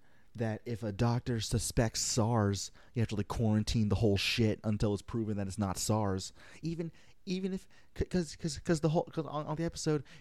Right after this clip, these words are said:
J D w-, J D was like, "Hey, bro, ha-, have you been to Hong Kong?" He was like, "Yeah," and, and, and the bro was like, "Yeah." And then, a-, and then J D was like, "Huh,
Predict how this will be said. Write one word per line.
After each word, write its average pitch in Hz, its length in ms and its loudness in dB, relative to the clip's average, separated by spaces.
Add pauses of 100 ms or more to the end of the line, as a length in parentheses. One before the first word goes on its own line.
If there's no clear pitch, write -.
J 151 220 2
D 160 100 2
w-, 151 280 -2 (200)
J 151 160 6
D 165 120 0
was 156 160 -2
like, 151 240 -2 (220)
"Hey, 185 200 4
bro, 135 320 2
ha-, 143 160 -4 (140)
have 147 120 4
you 185 80 4
been 180 120 2
to 139 60 4
Hong 160 260 0
Kong?" 185 400 0 (240)
He 151 120 -6
was 151 200 -4
like, 131 260 -2
"Yeah," 135 280 -4
and, 143 160 -2
and, 139 200 -2
and 135 120 -2
the 127 60 2
bro 151 180 2
was 143 160 2
like, 123 220 0
"Yeah." 143 320 2 (420)
And 135 140 -8
then, 135 240 -8 (180)
a-, 131 100 -2 (180)
and 135 120 2
then 127 80 4
J 139 160 2
D 151 140 0
was 139 120 -2
like, 120 140 -2
"Huh, 110 240 -4